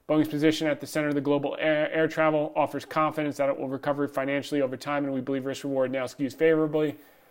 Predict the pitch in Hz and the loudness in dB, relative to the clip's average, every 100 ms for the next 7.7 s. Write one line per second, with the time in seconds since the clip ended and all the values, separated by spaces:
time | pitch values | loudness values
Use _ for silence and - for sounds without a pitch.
0 | _ - 131 135 131 131 127 135 143 143 | _ -6 -2 0 0 0 0 2 2 2
1 | 151 143 139 139 135 143 147 147 143 135 | 2 2 0 -2 -2 -2 4 4 4 0
2 | 135 131 135 131 131 - 139 135 135 123 | -2 -2 -4 -6 -14 -2 -2 -2 -4 -4
3 | - 135 123 107 104 _ _ _ _ 123 | 0 0 0 -4 -10 _ _ _ _ -8
4 | 120 117 143 139 139 143 135 135 135 127 | -4 2 2 2 4 6 6 4 -2 -4
5 | 123 131 120 131 117 131 127 127 - 123 | -2 -2 0 -4 0 2 2 0 0 0
6 | 107 110 127 120 123 107 107 107 - 117 | 0 -4 -4 -2 -6 -6 -4 -6 -4 -6
7 | 113 - 120 120 117 110 | -6 -6 -4 -4 -4 -8